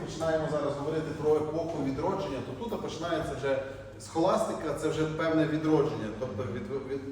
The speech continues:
від повернення до навчання. Тому ми трошки зараз поговоримо, це останній період середньовіччя, ера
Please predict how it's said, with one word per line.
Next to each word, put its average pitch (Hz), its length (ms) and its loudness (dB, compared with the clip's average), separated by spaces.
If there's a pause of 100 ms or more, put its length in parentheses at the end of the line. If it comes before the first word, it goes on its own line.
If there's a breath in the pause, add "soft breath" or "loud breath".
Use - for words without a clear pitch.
(240)
від 131 240 -10
повернення 151 540 2
до 139 140 -4
навчання. 135 440 -2 (600 loud breath)
Тому 196 140 -2
ми 208 100 2
трошки 180 280 0
зараз 165 220 6
поговоримо, 156 720 4 (220)
це 165 80 2
останній 165 420 2
період 160 440 2
середньовіччя, 156 640 2 (320)
ера 147 200 4